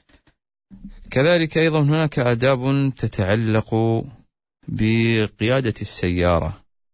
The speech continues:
والتأدب بأدب الطريق واحترام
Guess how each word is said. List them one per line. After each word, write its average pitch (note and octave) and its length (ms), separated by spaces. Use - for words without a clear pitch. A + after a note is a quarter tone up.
والتأدب F#2 1200
بأدب F#2+ 400
الطريق G#2+ 540
واحترام F#2+ 800